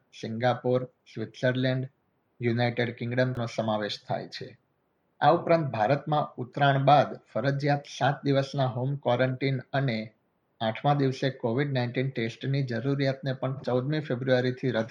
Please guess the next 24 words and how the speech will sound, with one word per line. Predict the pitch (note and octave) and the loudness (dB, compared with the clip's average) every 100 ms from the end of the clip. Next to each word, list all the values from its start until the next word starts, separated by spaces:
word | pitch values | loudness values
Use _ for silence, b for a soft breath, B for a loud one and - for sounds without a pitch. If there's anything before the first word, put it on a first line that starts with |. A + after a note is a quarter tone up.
| - | -2
કરવામાં | A2 G#2+ G2+ F2+ | -2 0 -2 -6
આવશે. | D#2 - G#2 - _ _ _ _ - | -8 -12 -14 -20 _ _ _ _ -4
આ | |
તમામ | B2 - A#2+ B2 | -2 2 2 2
ફેરફાર | B2 A#2+ A#2 B2 | 2 -2 2 2
ચૌદમી | A#2+ - A#2 B2 C3 | 2 0 -2 0 -2
ફેબ્રુઆરી | C3 A#2 B2 B2+ B2+ | -2 -2 2 2 2
મધ્યરાત્રિએ | B2 G2+ - C3 B2+ A#2 - C3+ C3+ B2+ - | -2 -4 0 2 2 2 -2 -2 2 0 0
બાર | C#3+ A#2+ C3+ | 4 4 6
વાગીને | C3+ B2+ C3 C3 C3+ - | 4 2 0 -2 -2 -2
એક | D#3 D#3+ | -2 0
મિનિટથી | C3+ B2+ A#2+ C3+ | -2 -2 -4 0
લાગુ | A2 G2+ G#2 | 0 0 -4
થશે. | - F#2+ - F2+ - _ _ _ _ _ _ _ _ _ _ _ _ _ - | -8 -8 -8 -12 -16 _ _ _ _ _ _ _ _ _ _ _ _ _ 0
સરકારે | C3+ B2+ - F3 F3+ - | 2 4 6 6 4 2
આ | D#3 | 2
ઉપરાંત | E3 D3+ D#3 D#3 C#3 | 2 2 2 0 0
વિદેશથી | A#2 C#3+ D3+ - D3+ | -2 -2 -4 -4 -2
ભારત | B2+ A2 D3 - | 0 2 0 0
પ્રવાસ | C3+ C3 C#3 | 2 2 2
કરતા | - A#2+ B2 | -2 0 0
મુસાફરો | A#2 A2+ C3 C3+ C3 | -2 2 2 2 0
માટે | B2+ B2+ A#2+ B2+ | 2 0 0 -2
ફરજિયાત | - A2+ C3+ C#3+ C#3 A#2+ | -2 -2 0 0 0 0